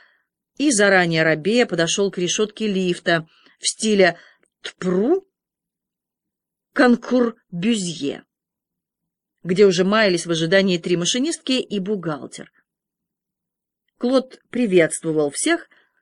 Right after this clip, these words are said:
сдержанным взмахом руки. Глава третья. "Здравствуйте, Леон", сказал начальник, открывая дверь. Клод вздрогнул и посадил кляксу.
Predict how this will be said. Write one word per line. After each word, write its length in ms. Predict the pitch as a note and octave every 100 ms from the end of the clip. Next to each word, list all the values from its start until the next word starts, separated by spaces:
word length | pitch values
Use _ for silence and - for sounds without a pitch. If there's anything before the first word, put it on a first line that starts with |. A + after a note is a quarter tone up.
| _ -
сдержанным 680 | C#3+ E3 E4 D4+ D4+ C#4+ A#3+
взмахом 540 | C#3+ C#3 D3 D#3+ D#3
руки. 420 | D3 C#3 - - - _ _ _ _ _ _ _ _ _ _ _ _ _ _ _ _ _ _ _ _ _ _ _ _ _ _ _ _ _ _ _ _
Глава 320 | F#3 G#3+ C#4+
третья. 540 | F4 F#3 E3 - E3+ E3 - _ _ _ _ _ _ _ _ _ _ _ _ _ _
"Здравствуйте, 640 | F3 D#3+ A#3+ F#4+ - F#3+ F3
Леон", 300 | E3 E3 D#3+
сказал 340 | - F3 F3+
начальник, 520 | E3+ E3+ - D#4+ F4
открывая 440 | F#3+ - E3+ F#3+ E3+
дверь. 360 | C#3+ D3 D3 - _ _ _ _ _ _ _ _ _ _ _ _ _ _ -
Клод 440 | A3+ G#3+ G3+ -
вздрогнул 720 | G3 E3 D3 G#3 B3 F3+ E3+ D#3+
и 160 | F#3
посадил 420 | F#3 F#3 F3+ F#3
кляксу. 680 | F3 F#3 E3+ D#3 - E3 D#3